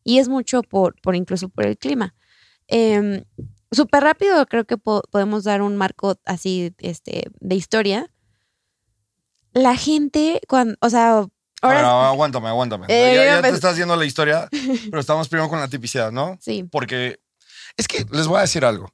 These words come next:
Speaker 2: En, en esta mancuerna de sommeliers que tienen frente al micrófono, eh, Sofi es una biblioteca caminante, ¿no?
Speaker 1: <laughs>
Speaker 2: Ella, ella es, eh, eh, le encanta capturar,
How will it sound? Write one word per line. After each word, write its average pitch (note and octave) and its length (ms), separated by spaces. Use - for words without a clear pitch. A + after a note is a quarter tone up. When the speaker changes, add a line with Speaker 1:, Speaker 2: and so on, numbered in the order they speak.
Speaker 2:
En, C#3+ 240
en D3+ 180
esta G3 580
mancuerna C#3+ 1120
de A#2+ 220
sommeliers B2 540
que B2+ 160
tienen B2+ 400
frente A2+ 320
al G#2+ 80
micrófono, A2+ 640
eh, - 240
Sofi F#3+ 420
es F#3 300
una G3 160
biblioteca C#3+ 1300
caminante, B2 560
¿no? C3+ 240
Speaker 1:
<laughs> - 0
Speaker 2:
Ella, E3 360
ella D#3 460
es, D3+ 140
eh, C3+ 220
eh, - 0
le C3+ 120
encanta C3+ 440
capturar, A#2+ 580